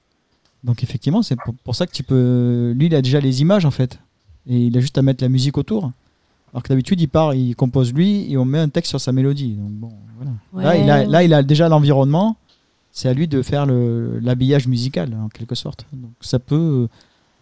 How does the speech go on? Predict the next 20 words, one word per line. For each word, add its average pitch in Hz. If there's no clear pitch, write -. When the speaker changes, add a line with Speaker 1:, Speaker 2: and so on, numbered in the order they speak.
Speaker 1:
ça -
peut 190
effectivement 151
s'apparenter 135
à -
une 131
musique 123
de 127
film 120
dans 156
la 170
conception 139
même 185
du 165
truc. -
Moi, 135
je 139
l'explique 131
comme 160
ça. 170